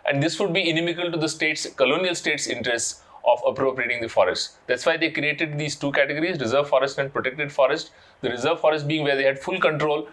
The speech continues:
and protected forest where they did not exert full control. They allowed some amount of people's use, but they were always at liberty to, uh, restrict use as and when they, uh,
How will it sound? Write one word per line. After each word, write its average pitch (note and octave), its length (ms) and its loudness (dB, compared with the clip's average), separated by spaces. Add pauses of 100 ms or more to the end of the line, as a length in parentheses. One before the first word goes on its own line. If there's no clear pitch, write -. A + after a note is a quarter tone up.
(180)
and C#3+ 200 0
protected F3 440 0
forest D#3 320 2
where D3 200 0
they D3+ 160 0
did C3+ 180 -4
not D3+ 220 2
exert C#3+ 320 -2
full F3+ 220 -6
control. C#3+ 480 0 (220)
They D3 200 0
allowed D3 280 6
some D#3 200 2
amount D3+ 300 2
of C#3+ 140 0
people's C3+ 340 0
use, B2 300 -4 (240)
but C3+ 180 0
they C#3 120 0
were C#3+ 100 2
always D3 340 4
at C#3+ 120 0
liberty C#3 440 -2
to, C#3 340 -2
uh, G#2+ 720 6
restrict D3 460 -6
use B2 240 -4
as B2 260 4
and B2+ 120 -2
when A#2 180 -2
they, A2+ 220 -2
uh, G2 460 4